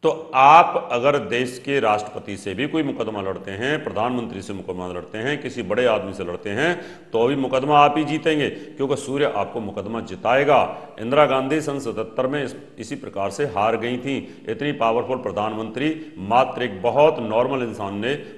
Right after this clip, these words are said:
उनको हरा दिया था। यहां सूर्य बैठा है, तो पत्नी या पति कोई एक रोगी रहेगा। क्यों? कि रोग का डिपार्टमेंट पत्नी के घर में या पति के घर में बैठा हुआ है।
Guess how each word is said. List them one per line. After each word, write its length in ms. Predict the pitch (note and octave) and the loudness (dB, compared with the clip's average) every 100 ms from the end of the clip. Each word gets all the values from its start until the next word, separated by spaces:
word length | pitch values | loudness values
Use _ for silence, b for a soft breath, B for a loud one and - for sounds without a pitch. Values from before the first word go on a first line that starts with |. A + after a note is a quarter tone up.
| - | -12
उनको 260 | G#2+ A2 | -8 -2
हरा 280 | C#3+ A2+ G2+ | 0 2 2
दिया 240 | G2+ G#2+ G#2+ | 2 0 2
था। 440 | C#3 C3 F2 - - - B B B B B - | 6 6 4 -4 -14 -20 B B B B B -8
यहां 280 | F2+ D#3 F3+ | 2 4 6
सूर्य 280 | D#3+ E3+ | 6 6
बैठा 300 | D#3+ D3+ - | 8 6 6
है, 160 | D3+ E3+ | 6 4
तो 120 | E3+ | 2
पत्नी 380 | - C#3 C3+ D#3 | 0 -2 -2 0
या 60 | D3+ | 0
पति 320 | B2 G#2+ B2 | -2 -4 -6
कोई 300 | A#2+ A#2 A#2+ | -4 -6 -4
एक 220 | A2 A#2 | -4 -4
रोगी 320 | G#2+ G2 G2 B2 | -4 -6 -4 -2
रहेगा। 760 | G2+ G#2 G2+ B2 A2 - - B B - | -2 -2 2 4 4 2 -10 B B -10
क्यों? 220 | - D#3 F3+ - - - | -2 0 0 -4 -12 -8
कि 140 | B2+ B2 | -4 -2
रोग 340 | F#2+ C#3 D3 | 0 -2 0
का 80 | A#2+ | -2
डिपार्टमेंट 540 | G2+ G2+ G2 A2+ D3 | -2 -2 -4 -4 -6
पत्नी 280 | A#2+ - G#2+ | -6 -6 -6
के 120 | A2 | -6
घर 140 | G2 F#2 | -4 -4
में 120 | A#2+ | -2
या 60 | D#3 | -4
पति 260 | D#3+ - G#2+ | -4 -8 -6
के 120 | G#2+ | -6
घर 120 | F#2 | -6
में 140 | F#2 F2+ | -6 -6
बैठा 220 | F#2 G2 | -4 -4
हुआ 240 | F#2+ G2 F#2+ | -4 -2 0
है। 180 | A2+ | 0